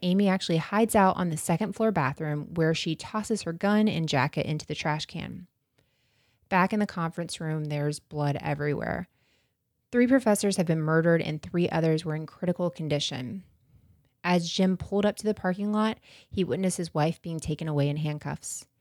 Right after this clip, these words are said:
And he had no idea what was going on. Police officers put Amy in the back of the squad car, and Amy is heard saying, quote,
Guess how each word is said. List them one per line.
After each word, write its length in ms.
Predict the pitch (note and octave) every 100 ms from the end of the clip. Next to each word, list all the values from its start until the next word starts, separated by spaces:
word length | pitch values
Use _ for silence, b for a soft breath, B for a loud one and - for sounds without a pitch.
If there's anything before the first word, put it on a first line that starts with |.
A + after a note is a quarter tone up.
| _ _ -
And 160 | F3
he 220 | F3 G#3+
had 300 | G#3 A#3 A#3+
no 240 | G3 F#3 F#3+
idea 260 | F#3 E3
what 140 | D3 -
was 120 | E3
going 320 | - D3 C#3+
on. 360 | C#3 D3+ F#3 F3+ _ _ _ _ _ _
Police 280 | - A3+ G#3+
officers 380 | A3+ G#3+ G3 F#3
put 200 | - F#3+
Amy 220 | F3 F3+
in 80 | F3+
the 80 | D#3+
back 240 | C#3 C#3+
of 60 | F3
the 60 | E3+
squad 380 | - D3+ D3
car, 440 | - C#3 - - F3+ _ -
and 220 | F#3+ F3+
Amy 400 | - G3 A3+ A#3
is 140 | A#3 -
heard 260 | E3+ E3+
saying, 540 | - D#3+ D3 D3 D3 E3 -
quote, 420 | - - F3+ E3